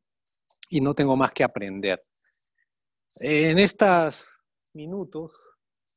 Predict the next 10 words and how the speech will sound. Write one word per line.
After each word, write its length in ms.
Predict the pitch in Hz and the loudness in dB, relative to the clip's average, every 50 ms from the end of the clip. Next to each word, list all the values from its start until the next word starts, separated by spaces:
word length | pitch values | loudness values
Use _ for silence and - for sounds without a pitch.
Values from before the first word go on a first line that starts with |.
| _ - - - - 131 | _ -20 -20 -20 -20 -16
les 100 | 131 127 | -14 -12
voy 320 | 131 120 - 139 143 143 143 | -10 -6 -2 -2 0 0 2
a 400 | 147 143 139 135 131 123 117 110 | 2 2 2 2 0 0 -4 -6
demostrar 460 | 110 110 110 104 - - - 131 127 | -8 -12 -16 -16 -14 -10 -8 -8 -8
que 100 | - 127 | -6 -8
le 100 | 110 107 | -8 -8
falta 360 | - - 127 117 113 - 117 | -6 -8 -8 -8 -8 -12 -16
mucho 460 | 113 113 117 123 123 110 - - 123 | -16 -14 -12 -10 -10 -10 -10 -10 -10
por 220 | 110 - - 107 104 | -10 -10 -12 -10 -8
aprender. 540 | 98 - - 104 101 98 104 104 107 104 | -10 -10 -10 -14 -16 -14 -10 -6 -6 -6